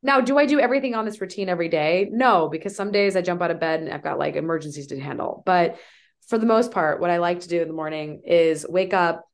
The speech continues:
meditate for fifteen to thirty minutes, um, visualize how I want my day to go, um, do some loving kindness meditation, like, do some affirmations. I've got this amazing little thing here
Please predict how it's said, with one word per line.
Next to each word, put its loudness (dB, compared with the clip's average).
meditate 0
for 0
fifteen -6
to -8
thirty 0
minutes, -4
um, 0
visualize 0
how -6
I 2
want 0
my -6
day -4
to -6
go, 0
um, -2
do 0
some -6
loving -2
kindness -6
meditation, -6
like, -4
do 0
some -4
affirmations. -4
I've -4
got 0
this -2
amazing -2
little 0
thing -8
here -4